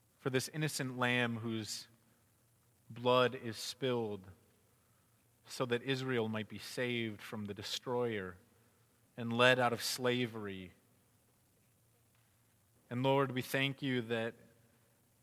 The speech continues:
your own Son was prepared for us as a sacrificial lamb, that we too might escape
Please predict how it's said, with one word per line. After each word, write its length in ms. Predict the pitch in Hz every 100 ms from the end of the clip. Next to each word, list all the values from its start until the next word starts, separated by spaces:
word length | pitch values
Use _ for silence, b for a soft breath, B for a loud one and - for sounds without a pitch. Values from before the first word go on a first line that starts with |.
| -
your 160 | 127
own 180 | 131 139
Son 480 | 131 - 139 135 127
was 200 | 120 110
prepared 680 | - 120 110 - 135 131 131
for 360 | - 127 113
us 440 | 107 127 123 - -
as 220 | 120 113 110
a 40 |
sacrificial 800 | - - 120 135 - 127 - 113
lamb, 380 | 113 127 101 87 _ _ b b b b b b b b b _
that 180 | 120 117
we 160 | 123 139
too 380 | - - 143 131
might 320 | 123 117 120
escape 640 | 117 - - - 143 135